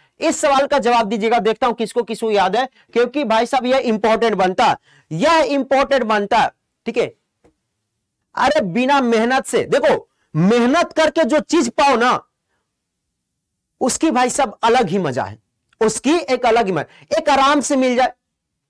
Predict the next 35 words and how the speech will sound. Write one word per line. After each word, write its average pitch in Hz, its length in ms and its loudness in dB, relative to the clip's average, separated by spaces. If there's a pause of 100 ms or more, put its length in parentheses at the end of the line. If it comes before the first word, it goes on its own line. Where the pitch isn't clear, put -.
(260)
एक 262 120 -2
आराम 262 300 2
से 269 160 -2
मिल 202 160 0
जाए, 156 200 0 (280)
वो 262 140 2
तो 381 140 -2
चलो 226 260 0
ठीक 202 260 -4
है, 117 120 -2 (220)
और 202 140 0
मेहनत 233 480 0
करके 240 280 -2
पाओ 185 200 -2
ना, 208 80 -2
उसका 202 320 -4
अलग 190 320 -2
ही 156 80 -6
मजा 123 260 -6
है, 95 100 -12 (1200)
उसको 175 260 -2
आप 196 80 0
बचाए 170 380 -2
भी 170 140 -6
रहते 151 300 -6
हो। 110 140 -8
"यस, - 500 -6 (500)
I 131 40 -10
have 139 180 -6
done 160 200 -4
it", 120 260 -16
कुछ - 180 -14
किया 170 220 -4
है, 117 140 -16 (2000)
चलेगा। 135 300 -2